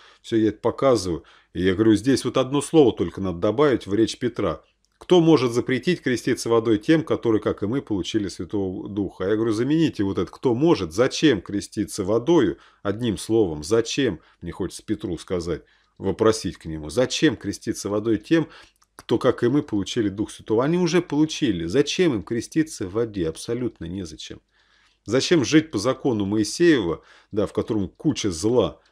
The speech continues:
Да, тем, кто получил Дух Святого, кто познал Евангелие, познал, что Бог есть любовь, свобода и вечная жизнь. Вот объясните мне, как я говорю, дураку.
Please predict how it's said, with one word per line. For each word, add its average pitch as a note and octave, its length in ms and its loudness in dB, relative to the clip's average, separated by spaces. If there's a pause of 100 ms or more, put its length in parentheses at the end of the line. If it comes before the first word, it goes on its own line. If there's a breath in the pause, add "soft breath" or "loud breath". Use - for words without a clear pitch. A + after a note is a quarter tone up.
(340 soft breath)
Да, F2 220 -6
тем, D#3 320 8
кто - 220 -2
получил B2+ 460 0
Дух A2 200 -2
Святого, G2 360 -2
кто - 180 -6
познал A#2 340 -2
Евангелие, G#2 600 -2
познал, F#2+ 400 -2
что - 180 -10
Бог A2+ 380 -2
есть G2 260 -2 (360 loud breath)
любовь, F#2+ 540 0 (180 soft breath)
свобода F2+ 680 0 (140)
и F2+ 120 -6
вечная F2 480 -2
жизнь. E2 500 -8
Вот F2+ 200 -6
объясните A2+ 600 -2
мне, D#2+ 200 -4
как - 220 -18
я D#2+ 140 -4
говорю, D2+ 220 -10
дураку. F2 540 -6